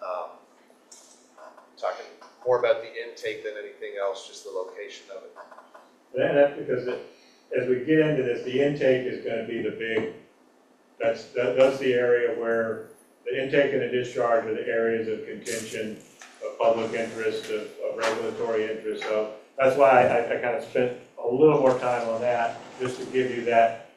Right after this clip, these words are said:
Speaker 2: awareness, because that's the stuff that's gonna be coming up and at you, you know, pretty, pretty, uh, quick.
Speaker 1: So the, the wetland mitigation, can you go to that map?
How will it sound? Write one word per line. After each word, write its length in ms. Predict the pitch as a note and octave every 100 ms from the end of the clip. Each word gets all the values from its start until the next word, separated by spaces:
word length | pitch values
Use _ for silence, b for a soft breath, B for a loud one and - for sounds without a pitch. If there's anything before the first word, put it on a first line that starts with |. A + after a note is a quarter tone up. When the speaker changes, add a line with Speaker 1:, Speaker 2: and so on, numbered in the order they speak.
| _ -
Speaker 2:
awareness, 640 | A#2 C3 C#3 C3 A2 A2
because 300 | - - C3
that's 220 | C3+ C3+
the 60 | B2+
stuff 320 | - B2 B2
that's 160 | A2 -
gonna 180 | A#2
be 120 | A2+ A2+
coming 420 | A#2+ A2 G#2+ A2 B2
up 240 | A#2+ -
and 80 | A#2
at 320 | A2+ A2+ -
you, 200 | G#2+ G2 - - _ _ _
you 80 | G#2+
know, 160 | G#2 G2 -
pretty, 400 | B2 A#2 A2+ G#2+ - - _ _ -
pretty, 420 | A#2+ A2+ G#2+ -
uh, 160 | G#2 G2 -
quick. 400 | A2+ G2+ G2 -
Speaker 1:
So 360 | - E3 D#3 D#3 B2 -
the, 240 | D3 C#3 - -
the 60 | B2+
wetland 600 | C3 F3 - C#3 C3 B2+
mitigation, 600 | A#2+ - G#2+ A2 - - - -
can 100 | -
you 80 | -
go 160 | F#3
to 60 | B2+
that 140 | G2
map? 1900 | F2+ F#2 - - _ _ _ _ _ - - _ - _ _ _ _ _ -